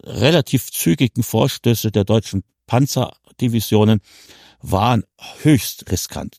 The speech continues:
Das erste Risiko war, hätten die Alliierten schnell erfahren, dass die Deutschen über die Ardennen vorrücken, hätten sie dort alle Straßen bombardieren können und dann wäre da kein Panzer und kein Lastwagen der Deutschen jemals durchgekommen. Die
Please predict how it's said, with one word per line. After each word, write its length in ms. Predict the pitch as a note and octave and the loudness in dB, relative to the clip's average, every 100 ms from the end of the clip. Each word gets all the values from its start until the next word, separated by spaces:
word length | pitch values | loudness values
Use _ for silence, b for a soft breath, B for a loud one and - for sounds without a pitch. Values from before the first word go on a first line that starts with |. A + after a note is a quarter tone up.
| _ | _
Das 200 | F#2 - | -8 -4
erste 360 | B2+ C3+ - | -2 -2 -4
Risiko 480 | C#3 C#3 A#2 - A2+ | -2 0 0 -2 0
war, 200 | G2+ A2+ B B B B B B B _ | 2 0 B B B B B B B _
hätten 320 | - - - | -4 -2 0
die 100 | A#2 | -2
Alliierten 560 | - A2 - D3+ D3 A2+ | 0 -2 0 0 0 -4
schnell 560 | - - A#2+ D#3+ E3 C3+ _ - _ - | -4 0 2 4 2 -2 _ -20 _ -6
erfahren, 580 | A#2+ A#2 A#2 C3 C3+ | -4 -2 0 2 2
dass 200 | A#2 A2 | 0 -2
die 120 | - G2 | -4 -2
Deutschen 480 | G#2 B2 - A#2+ A2 B B B | 2 2 0 -4 -4 B B B
über 280 | - A#2 G#2+ | -4 0 0
die 160 | G2+ | 0
Ardennen 420 | F2+ G#2 A#2+ C#3 G2+ | -4 0 2 2 0
vorrücken, 580 | - E2+ F2 G#2 C#3 A#2+ b b b _ _ _ | -2 -2 0 0 0 -2 b b b _ _ _
hätten 300 | - A2 - | -2 -2 0
sie 180 | G2+ F#2 | -2 0
dort 320 | G2 A2+ - | 0 -2 -4
alle 220 | - G2+ G2 | -4 -2 0
Straßen 480 | - - F#2 - | -2 -2 -2 0
bombardieren 520 | A2 A2+ A2 G#2+ A2+ A2 | 0 2 2 2 2 2
können 400 | C3+ A#2 A#2+ G#2 b b | 2 2 0 -12 b b
und 160 | - C#2+ | -8 -4
dann 160 | D#2+ | -2
wäre 140 | D#2+ D#2+ | 0 -2
da 100 | - | -4
kein 240 | - G2+ A2 | -2 0 0
Panzer 380 | - D2+ - F2 | 0 -4 -2 -4
und 120 | - | -4
kein 240 | - G#2 | 0 2
Lastwagen 600 | E2 E2 - F2 E2 E2+ | 2 -2 -2 -4 -2 -4
der 120 | - | -4
Deutschen 360 | E2+ F2+ - E2+ | -2 -2 -2 -2
jemals 300 | F#2 F2 - | 0 0 2
durchgekommen. 600 | A#2 F#2+ - - - F#2 B B B - | 0 0 -4 -12 -12 -14 B B B -6
Die 320 | A2+ A2 G#2+ | -2 -2 -4